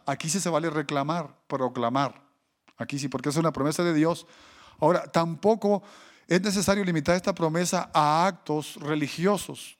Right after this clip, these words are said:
No es necesario venir a una iglesia o ir a un lugar público.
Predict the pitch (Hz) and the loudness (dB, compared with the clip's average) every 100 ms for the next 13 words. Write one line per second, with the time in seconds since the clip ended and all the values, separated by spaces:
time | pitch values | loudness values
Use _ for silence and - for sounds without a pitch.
0 | _ 123 127 143 175 - 180 151 165 175 | _ -10 -6 -4 -6 -8 -4 -2 -2 -2
1 | 143 123 135 165 - 135 139 160 143 147 | -4 -6 -6 -8 -6 -6 -4 -6 -6 -4
2 | 170 170 123 123 135 143 143 131 143 - | -4 -4 -6 -4 -2 -2 -4 -4 -6 -4
3 | 139 151 139 - - | -2 -2 -2 -4 -6